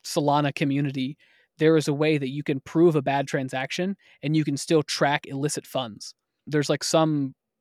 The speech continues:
requirement, some threshold that, like, how the technology works is you can basically, you can flag a transaction saying, "Hey, there was a hack.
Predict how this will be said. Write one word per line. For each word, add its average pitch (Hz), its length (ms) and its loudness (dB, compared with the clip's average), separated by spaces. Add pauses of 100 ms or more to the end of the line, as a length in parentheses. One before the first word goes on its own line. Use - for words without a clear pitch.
(300)
requirement, 147 680 -2
some 139 140 -4
threshold 156 680 -4 (440)
that, 135 120 -6
like, 131 340 -6 (320)
how 139 160 0
the 139 100 0
technology 143 440 -2
works 143 280 -4
is 135 140 -10
you 143 120 -2
can 139 160 -4
basically, 147 600 -4
you 151 120 -2
can 139 140 -4
flag 143 360 0
a 139 60 -4
transaction 139 640 -6
saying, 127 400 -6 (480)
"Hey, 151 240 2
there 147 140 4
was 139 140 2
a 135 40 -2
hack. 151 380 4